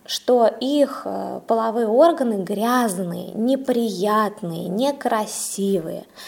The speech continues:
Вы представьте себе состояние человека с таким отношением вот в сексе. Если там что-то нехорошее, и мужчина там что-то делает,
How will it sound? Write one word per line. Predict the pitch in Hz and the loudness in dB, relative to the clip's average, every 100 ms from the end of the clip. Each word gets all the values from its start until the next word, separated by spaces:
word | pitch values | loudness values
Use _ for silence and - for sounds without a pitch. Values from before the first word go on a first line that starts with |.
| - - - - | -16 -14 -16 -10
Вы | - 262 | -2 2
представьте | 262 285 - 302 - 233 | 4 2 2 0 0 -2
себе | 233 233 403 | -2 0 0
состояние | 415 - 254 247 233 | 0 -2 2 2 0
человека | 214 233 269 415 330 | -2 0 2 2 2
с | 294 | -2
таким | - 262 262 285 247 | 0 -2 0 0 0
отношением | 226 185 180 175 - 254 254 185 | -4 -6 -8 -8 -4 -2 -2 -4
вот | 175 - | -8 -12
в | - | -10
сексе. | - 220 190 - - - - - - - - | -4 -4 -6 -12 -18 -20 -20 -20 -20 -14 -4
Если | 214 339 370 - 262 240 214 - | 4 4 4 4 6 6 2 4
там | 285 285 | 6 6
что-то | 277 - 302 294 | 2 6 6 6
нехорошее, | 247 294 294 226 220 285 403 - - 202 - - - - | 2 2 2 0 4 4 4 0 -2 -4 -8 -16 -18 -8
и | - | 0
мужчина | 269 269 - 311 | 2 2 2 2
там | 285 277 254 | 4 4 2
что-то | 247 226 220 202 | 0 -2 -2 -2
делает, | 175 180 175 - - | -4 -4 -4 -8 -12